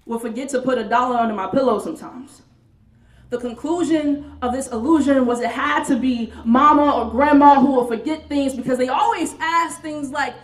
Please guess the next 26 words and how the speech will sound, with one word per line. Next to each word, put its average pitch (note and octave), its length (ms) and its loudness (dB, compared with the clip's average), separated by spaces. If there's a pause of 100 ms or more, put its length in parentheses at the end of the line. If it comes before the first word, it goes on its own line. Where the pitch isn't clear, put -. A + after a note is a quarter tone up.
(220)
like, B3+ 200 -6
Didn't G#4 220 -10
I E5+ 180 -8
tell G4 180 -4
you F4+ 100 -6
to D#4 60 -6
do D#4+ 120 -2
the C#4+ 100 -8
dishes? D4 500 -10 (920)
Or D#4 100 4
take E4 360 -2
the D#4 100 -4
meat D4+ 320 0
out D#4 260 2
the C#4+ 80 -4
freezer C#4+ 480 0
for C4 140 0
dinner? D#4 480 0 (160)
Didn't G#4 300 -8
I G4 200 -2
tell F4 180 0
you E4+ 120 -2
to D#4+ 80 -8
stop D#4 400 -6
running D4+ 320 -4
in D#4+ 520 -6